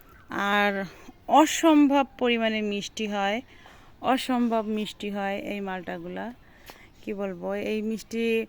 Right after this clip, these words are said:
মনে হয় কি যে চিনি গুলায়ে এটার ভিতরে দিয়ে দিছে। চিনির যে মিষ্টিটা, ঠিক সেই মিষ্টিটা। আপনাদের এইভাবেই বলছি, তাহলে বুঝতে পারবেন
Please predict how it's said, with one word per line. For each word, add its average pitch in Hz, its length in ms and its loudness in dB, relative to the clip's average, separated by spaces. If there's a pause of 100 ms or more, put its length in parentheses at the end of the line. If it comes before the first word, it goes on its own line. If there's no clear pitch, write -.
(360)
মনে 226 220 0
হয় 233 180 2
কি 240 520 -4
যে 214 320 -2 (500)
চিনি 254 600 2 (300)
গুলায়ে 233 720 2 (520)
এটার 220 220 0
ভিতরে 214 340 0
দিয়ে 202 240 -2
দিছে। 190 240 -6
চিনির 294 400 6
যে 240 160 2
মিষ্টিটা, 233 640 0 (540)
ঠিক 277 200 0
সেই 269 220 4
মিষ্টিটা। 233 640 0
আপনাদের 220 360 -2
এইভাবেই 233 360 0
বলছি, 214 420 -4
তাহলে 214 300 -2
বুঝতে 190 320 -8
পারবেন 190 460 -6